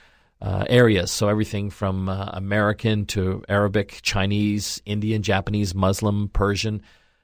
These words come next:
Spanish. It's got it all. And it's got, uh, seventy-five thousand name meanings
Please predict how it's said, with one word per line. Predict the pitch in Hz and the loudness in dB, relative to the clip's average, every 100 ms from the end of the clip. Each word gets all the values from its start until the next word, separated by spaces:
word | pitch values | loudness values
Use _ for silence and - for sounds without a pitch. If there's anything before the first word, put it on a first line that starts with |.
| _ | _
Spanish. | - - 101 104 107 - - | -8 -2 0 0 -2 -4 -6
It's | 101 - | -6 -4
got | - 101 | 0 2
it | 101 | 2
all. | - 95 85 80 | 4 4 4 0
And | 87 104 | 0 2
it's | 101 - | 2 2
got, | 117 107 - | 2 2 2
uh, | 113 95 | 2 2
seventy-five | 98 131 117 107 104 | 2 4 4 2 0
thousand | - 101 95 98 | 0 -2 -2 -2
name | 98 90 | -2 0
meanings | 95 120 104 80 - - | 0 2 2 -2 -6 -8